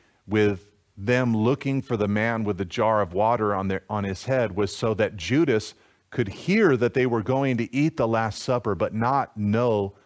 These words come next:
the specific location where they would be that night. Jesus was trying hard to preserve that final moment, that meal with his disciples. Now, that night, when they gathered together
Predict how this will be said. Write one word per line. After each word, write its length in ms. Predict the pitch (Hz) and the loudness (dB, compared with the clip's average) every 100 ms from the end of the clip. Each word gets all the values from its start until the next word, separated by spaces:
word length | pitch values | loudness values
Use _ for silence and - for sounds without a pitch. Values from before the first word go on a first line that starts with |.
| - | -6
the 100 | 104 | -4
specific 800 | - - 98 - 139 139 135 - | -4 -8 -8 -4 -2 0 -4 -4
location 1000 | 107 101 104 - - 113 110 90 78 76 - - - | -6 -2 -2 -4 -4 -4 -4 -8 -10 -12 -18 -20 -6
where 160 | 98 | -2
they 140 | 92 92 | 0 0
would 180 | 90 78 | -2 -2
be 240 | 98 85 | -2 0
that 240 | 80 80 | 0 -2
night. 260 | 85 87 80 | -2 -4 -4
Jesus 420 | 87 120 120 110 | -4 -4 -4 -6
was 120 | 110 | -6
trying 400 | - - 117 107 | -8 -4 -4 -2
hard 360 | 95 110 107 90 | -4 -2 -2 -2
to 80 | - | -8
preserve 920 | - 107 80 80 107 107 82 69 - _ - - _ | -8 -6 -6 -4 -2 0 0 -4 -12 _ -20 -20 _
that 200 | 92 90 | -4 -4
final 540 | - - 110 117 117 107 | -6 -2 0 0 0 0
moment, 480 | 98 95 87 78 90 | 0 0 -2 -4 -2
that 180 | 92 | -2
meal 540 | 90 95 95 90 76 71 _ _ _ _ _ _ _ - - | -2 -4 -2 -2 -4 -8 _ _ _ _ _ _ _ -20 -14
with 220 | 90 85 | -10 -10
his 460 | - 95 82 73 - _ _ _ _ | -4 -2 -2 -8 -18 _ _ _ _
disciples. 720 | - 82 - 73 - 65 - - _ _ _ _ _ _ _ - | -10 -8 -8 -8 -10 -18 -20 -20 _ _ _ _ _ _ _ -6
Now, 100 | 98 | 0
that 200 | 117 120 | 2 2
night, 400 | 98 85 85 - _ _ _ _ _ _ _ _ | 0 -2 -6 -14 _ _ _ _ _ _ _ _
when 140 | 85 | -4
they 120 | 92 85 | -2 -2
gathered 540 | 98 101 117 117 113 | 0 0 0 0 -2
together 600 | - 95 90 85 78 82 | -6 -4 -4 -4 -8 -12